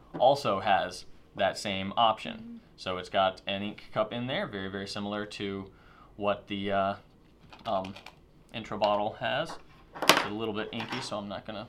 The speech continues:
Speaker 1: screw around with that, but boosh, there you go.
Speaker 2: Oh, wow.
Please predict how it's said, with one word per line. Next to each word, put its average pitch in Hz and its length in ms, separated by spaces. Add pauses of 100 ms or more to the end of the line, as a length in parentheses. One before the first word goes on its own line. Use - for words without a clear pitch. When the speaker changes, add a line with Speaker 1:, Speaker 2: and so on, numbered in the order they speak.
Speaker 1:
screw 110 220
around 101 160
with 104 80
that, 131 260
but 110 240 (400)
boosh, 175 300
there 120 140
you 139 100
go. 156 300 (320)
Speaker 2:
Oh, 440 260 (200)
wow. 214 200